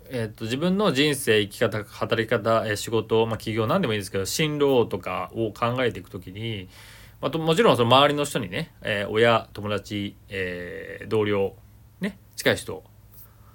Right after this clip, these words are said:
えー、知り合いとかね、聞くんだけど、わかんないじゃないですか、それって。要はその人だけが言ってるかもしれないし、その人が言ってることが本当かどうかもわからなかったりするし、まあ、怪しい人なんかいくらでも<laughs>騙してくる人いっぱいいるんで、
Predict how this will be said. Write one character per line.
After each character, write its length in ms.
え 560
ー、 20
知 140
り 80
合 100
い 60
と 80
か 80
ね、 240
聞 140
く 120
ん 60
だ 120
け 80
ど、 340
わ 120
か 100
ん 60
な 80
い 60
じ 60
ゃ 40
な 40
い 60
で 40
す 60
か、 180
そ 240
れ 100
っ 20
て。 240
要 120
は 180
そ 120
の 100
人 540
だ 100
け 120
が 60
言 60
っ 40
て 80
る 60
か 80
も 60
し 80
れ 60
な 100
い 60
し、 20
そ 100
の 80
人 120
が 60
言 60
っ 40
て 80
る 80
こ 80
と 80
が 220
本 200
当 100
か 100
ど 80
う 40
か 80
も 240
わ 80
か 80
ら 80
な 80
か 60
っ 20
た 100
り 60
す 120
る 80
し、 380
ま 140
あ、 40
怪 160
し 460
い 40
人 160
な 60
ん 60
か 100
い 40
く 120
ら 60
で 60
も 60
<laughs> 500
騙 160
し 40
て 80
く 40
る 60
人 100
い 40
っ 20
ぱ 260
い 60
い 40
る 100
ん 100
で、 380